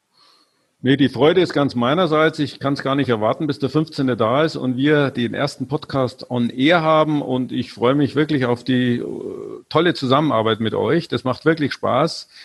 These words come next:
denn jeder bringt seine Stärken ein und genauso muss es sein. Also in dem Sinne, ja, voller Optimismus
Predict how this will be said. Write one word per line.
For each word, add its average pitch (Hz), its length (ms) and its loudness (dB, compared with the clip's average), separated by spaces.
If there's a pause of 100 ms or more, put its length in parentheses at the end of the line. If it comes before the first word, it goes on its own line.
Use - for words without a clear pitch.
(320)
denn 123 360 0
jeder 139 220 2
bringt 143 300 -2
seine 131 580 0
Stärken 151 480 2
ein 135 480 2
und 120 260 -4
genauso 117 380 2
muss 113 160 -2
es 101 160 -4
sein. 95 340 -4
Also 107 280 -4
in 113 120 -4
dem 120 220 0
Sinne, 123 500 0 (380)
ja, 87 260 -6 (800)
voller 135 320 2
Optimismus 120 1040 -2